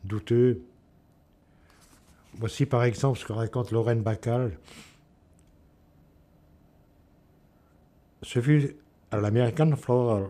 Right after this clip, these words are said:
Association que nous dûmes l'incident hautement comique de la journée. Les journaux avaient publié le texte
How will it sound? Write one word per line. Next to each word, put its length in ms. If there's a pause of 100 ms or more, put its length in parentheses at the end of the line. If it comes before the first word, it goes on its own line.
(140)
Association 1000
que 100
nous 140
dûmes 320 (280)
l'incident 540 (140)
hautement 440
comique 460
de 80
la 140
journée. 420 (3000)
Les 80
journaux 420
avaient 220
publié 480
le 180
texte 540